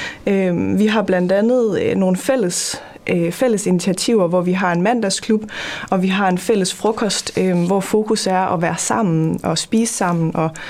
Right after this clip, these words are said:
tale sammen. Øhm, og så har vi som sagt også, øh, altså danskundervisning, øh, hvor jeg selv underviser, og vi har en anden underviser. Øh, og der, øh, der, det er klart, det, det synes jeg jo er rigtig spændende. Øhm, og der, øh,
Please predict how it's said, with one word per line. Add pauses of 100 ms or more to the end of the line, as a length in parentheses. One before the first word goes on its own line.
(340)
tale
sammen. (160)
Øhm, (460)
og
så
har
vi
som
sagt
også, (100)
øh, (340)
altså
danskundervisning,
øh, (500)
hvor
jeg
selv
underviser,
og
vi
har
en
anden
underviser. (680)
Øh,
og
der,
øh, (120)
der, (180)
det
er
klart,
det,
det
synes
jeg
jo
er
rigtig
spændende. (160)
Øhm, (600)
og
der,
øh,